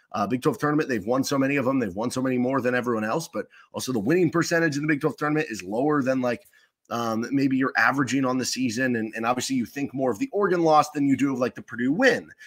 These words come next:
in the N C double A tournament. So, uh, kind of interesting how that's all approached. But as far as the Wichita State scouting report, they are eight and four on the season. They're ranked just inside the top one twenty on KenPom, top one hundred on defense, outside the top one fifty on offense. So they've been a better defensive team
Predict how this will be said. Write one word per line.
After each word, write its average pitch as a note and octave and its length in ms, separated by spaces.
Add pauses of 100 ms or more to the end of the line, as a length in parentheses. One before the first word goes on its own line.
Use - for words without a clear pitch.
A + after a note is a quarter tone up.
(200)
in C#3+ 140
the C3+ 120
N B2 80
C B2+ 140
double G#2 180
A G2 60
tournament. F2 340
So, G2+ 140
uh, C3+ 160
kind E3+ 180
of D3 80
interesting C3 320
how G#2+ 140
that's G#2 260
all F2+ 140
approached. - 420
But A#2+ 60
as A2+ 120
far F#3+ 160
as F3 80
the E3 80
Wichita D#3 360
State C3+ 280
scouting B2 440
report, C3 360 (340)
they C#3 180
are E3 200
eight C#3+ 160
and D#3+ 100
four B2 260
on G#2 80
the G2 60
season. F#2+ 300 (760)
They're A#2+ 180
ranked A#2 300
just B2+ 280
inside D3 360
the B2 80
top A#2+ 280
one A2 180
twenty G#2+ 420 (280)
on F#2 180
KenPom, F#2+ 500 (300)
top F#3 180
one C#3+ 120
hundred D3 280
on D3 120
defense, A#2+ 580 (140)
outside B2 440
the A2 60
top A2+ 280
one G#2+ 140
fifty G#2 340
on G2 100
offense. - 380
So G2+ 60
they've G#2+ 120
been D3 120
a C3+ 40
better B2+ 220
defensive A2 460
team F#2+ 240